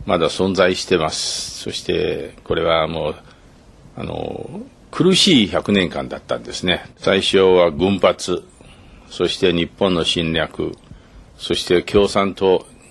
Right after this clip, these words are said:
中国共産党との内戦。それを我々国民党政府が千四百、千九百四十九年、ま、毛沢東に負けて、台湾へ逃げていったんですよね、やっぱり。ですけど、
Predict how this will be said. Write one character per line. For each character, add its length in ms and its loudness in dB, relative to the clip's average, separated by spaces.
中 220 -2
国 160 2
共 180 4
産 280 -2
党 280 0
と 160 -2
の 160 0
内 240 -2
戦。 340 -6
そ 220 -2
れ 120 6
を 280 6
我 120 2
々 360 4
国 360 -6
民 140 -4
党 160 0
政 340 0
府 280 -8
が 140 -8
千 340 -6
四 220 -4
百、 180 -10
千 240 -2
九 200 0
百 200 0
四 220 -2
十 140 -4
九 240 -2
年、 240 -4
ま、 180 -2
毛 480 -4
沢 200 -4
東 200 -2
に 80 -4
負 200 -6
け 120 0
て、 320 0
台 200 0
湾 280 0
へ 300 0
逃 160 2
げ 140 2
て 100 -8
い 40 -6
っ 40 -14
た 160 -8
ん 80 -10
で 80 -14
す 140 -14
よ 100 -14
ね、 180 -4
や 100 -12
っ 20 -16
ぱ 160 -8
り。 180 -12
で 100 -10
す 80 -14
け 120 -4
ど、 260 -4